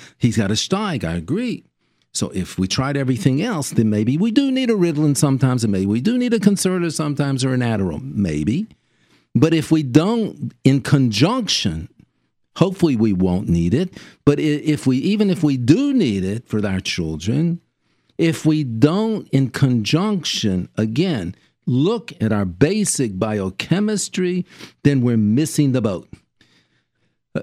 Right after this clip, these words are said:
let's, little positive sikum. What can we do? What can we do to help ourselves,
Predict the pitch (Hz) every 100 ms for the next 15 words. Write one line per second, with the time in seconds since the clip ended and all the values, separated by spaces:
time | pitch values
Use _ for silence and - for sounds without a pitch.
0 | - 156 151 - - - - 156 147 156
1 | 165 175 165 - - 170 175 151 151 -
2 | 151 - 165 156 143 147 - 127 117 104
3 | 104 139 143 135 127 117 120 - 113 104
4 | 101 95 131 127 110 92 85 123 - 113
5 | - 113 107 101 95